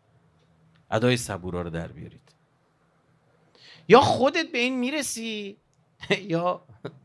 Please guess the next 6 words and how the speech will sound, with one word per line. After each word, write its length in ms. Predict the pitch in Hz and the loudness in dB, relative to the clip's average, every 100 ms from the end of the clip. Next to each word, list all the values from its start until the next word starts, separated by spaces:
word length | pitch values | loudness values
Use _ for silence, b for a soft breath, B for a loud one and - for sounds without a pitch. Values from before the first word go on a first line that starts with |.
| _ | _
ابتلاعات 680 | 123 127 117 113 117 139 120 | -8 -4 -2 0 -2 -4 -8
زندگی 540 | 110 107 101 104 127 | -10 -8 -8 -10 -10
که 100 | 147 | -12
خدا 240 | 127 104 104 | -12 -8 -8
سراغت 360 | 101 101 101 | -4 -4 -4
می‌فرسته 640 | 107 107 107 110 139 185 | -6 -6 -8 -6 -4 -4